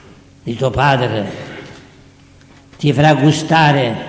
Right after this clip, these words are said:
il dono della vita, che è la vita di Dio trasmessa a te, perché tu viva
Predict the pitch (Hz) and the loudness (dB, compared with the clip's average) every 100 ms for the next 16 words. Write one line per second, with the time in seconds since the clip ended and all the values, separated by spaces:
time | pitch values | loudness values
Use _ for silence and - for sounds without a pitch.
0 | - - - - - - - - - - | -14 -18 -20 -20 -20 -20 -20 -20 -20 -20
1 | - _ - - _ - - - 135 127 | -20 _ -20 -20 _ -20 -20 -10 -4 -2
2 | 120 143 147 135 135 135 131 147 - 113 | 2 4 4 4 2 2 2 0 -2 -6
3 | 107 - - - - - - - - - | -6 -10 -16 -20 -20 -20 -20 -20 -20 -20
4 | - - - 131 127 127 143 135 131 123 | -20 -20 -6 0 2 4 2 0 0 0
5 | 143 123 107 104 - - - - - - | 0 -2 -4 -6 -12 -18 -20 -20 -20 -20
6 | - - 127 120 120 135 120 - 120 135 | -20 -8 -2 0 0 0 -2 -6 -8 -6
7 | 123 107 90 - - - - - - - | -6 -6 -10 -14 -18 -20 -20 -20 -20 -20
8 | - - - - 143 139 151 151 139 160 | -20 -20 -16 -4 -2 0 2 4 6 6
9 | 139 120 110 | 4 2 -4